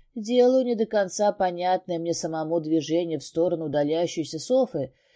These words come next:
но тут же останавливаю себя. Что бы там ни было, понятно одно. Ей больно, и она злится.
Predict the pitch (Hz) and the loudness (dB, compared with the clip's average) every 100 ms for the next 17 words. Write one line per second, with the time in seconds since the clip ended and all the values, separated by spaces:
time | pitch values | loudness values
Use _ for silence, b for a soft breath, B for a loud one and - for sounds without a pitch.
0 | b - 220 202 - 180 170 226 - 214 | b -12 -6 -2 0 0 0 -4 0 -2
1 | 202 - 233 247 285 202 143 151 131 151 | -2 -2 -2 2 0 0 -2 -4 -4 -6
2 | 143 139 135 _ _ _ _ _ _ _ | -2 -2 -2 _ _ _ _ _ _ _
3 | - 165 160 160 156 180 247 185 143 - | -2 0 2 0 -2 0 -2 -2 -4 -6
4 | _ _ _ _ _ - 262 240 214 - | _ _ _ _ _ -2 0 2 0 0
5 | 165 151 143 147 147 135 _ _ _ 160 | -2 -2 -4 -8 -10 -18 _ _ _ -8
6 | 156 147 147 165 202 247 269 247 _ _ | -4 -4 0 2 2 -4 -6 -10 _ _
7 | 302 269 202 190 151 143 135 - 139 - | -8 -6 -2 -4 -4 -6 -6 -6 -8 -8